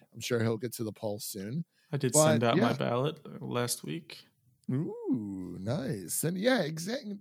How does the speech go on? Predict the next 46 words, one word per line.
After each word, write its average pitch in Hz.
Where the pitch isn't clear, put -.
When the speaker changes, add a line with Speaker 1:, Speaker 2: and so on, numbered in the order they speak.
Speaker 1:
See, 254
you 208
don't 269
even 226
have 226
to 208
go 180
to, 196
like, 139
your 135
nearest, 127
um, 131
facility 156
of, 110
you 151
know, 104
to 107
go 135
stand 123
in 117
line 123
if 117
you 123
don't 117
want 117
to. 165
Just 202
s-, -
send 277
in 294
that 196
nice 170
absentee 160
ballot 110
and 143
just, 185
just 202
have 233
your 208
voice 156
heard. 98
You 139
know, 98
don't, 135
no 208
matter 214